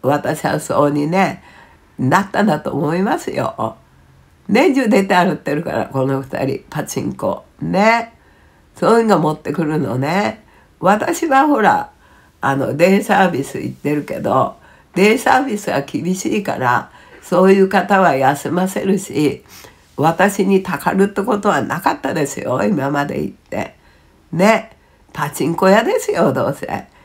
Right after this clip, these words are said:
慎吾、ほら、この間さ、いや、あの、あれな、い-、なんだっけ。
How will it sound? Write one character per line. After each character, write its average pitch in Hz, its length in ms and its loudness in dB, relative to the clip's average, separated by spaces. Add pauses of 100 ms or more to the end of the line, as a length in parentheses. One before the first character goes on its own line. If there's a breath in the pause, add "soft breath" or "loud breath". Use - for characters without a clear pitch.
(120)
慎 277 240 4
吾、 233 140 6
ほ 208 120 2
ら、 143 160 2
こ 147 180 -4
の 175 100 0
間 170 240 0
さ、 - 400 0 (420 loud breath)
い - 40 -2
や、 - 180 4
あ 131 100 -2
の、 117 360 -4 (260)
あ 127 140 -4
れ 120 160 -4
な、 98 180 -6
い-、 - 240 -10 (100)
な - 140 -4
ん 139 60 -2
だ 120 60 -4
っ - 120 -8
け。 - 240 -18